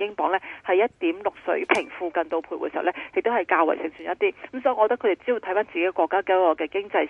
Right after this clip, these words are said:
先去做呢個動作，而唔會一窩蜂去跟住歐洲嗰邊貶值。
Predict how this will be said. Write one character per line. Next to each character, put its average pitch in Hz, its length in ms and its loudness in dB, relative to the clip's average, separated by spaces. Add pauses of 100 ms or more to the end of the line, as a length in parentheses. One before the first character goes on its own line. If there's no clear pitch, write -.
先 226 120 -10
去 208 140 -2
做 147 140 -4
呢 180 100 -2
個 170 100 -6
動 - 60 -8
作， - 200 0
而 180 60 -10
唔 156 260 -12
會 175 100 0
一 214 40 6
窩 226 300 4
蜂 226 260 -2
去 175 220 2 (220)
跟 233 300 0
住 - 120 -6
歐 185 260 2
洲 214 160 -2
嗰 190 40 -18
邊 208 180 -4
貶 156 200 -12
值。 - 160 0